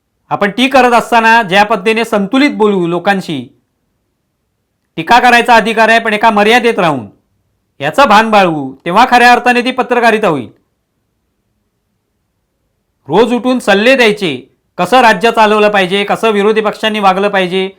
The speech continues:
कुठल्या पक्षांनी कोणाशी युती केली पाहिजे, कोणाशी आघाडी केली पाहिजे, हे सांगणं म्हणजे पत्रकारिता नव्हे. त्यांनी आघाडी करावी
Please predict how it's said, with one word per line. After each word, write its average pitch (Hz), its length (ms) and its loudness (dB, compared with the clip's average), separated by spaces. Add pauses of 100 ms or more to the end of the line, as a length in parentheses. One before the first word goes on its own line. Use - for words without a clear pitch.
(420)
कुठल्या 180 280 0
पक्षांनी 220 420 -2
कोणाशी 214 360 -2
युती 214 220 -6
केली 202 240 -4
पाहिजे, 185 420 -4
कोणाशी 190 380 -2
आघाडी 202 340 2
केली 202 240 -4
पाहिजे, 165 420 -4 (1300)
हे 185 160 0
सांगणं 247 280 2
म्हणजे 262 200 0
पत्रकारिता 254 580 0
नव्हे. 170 220 -4 (2500)
त्यांनी 170 180 -4
आघाडी 214 420 4
करावी 220 540 2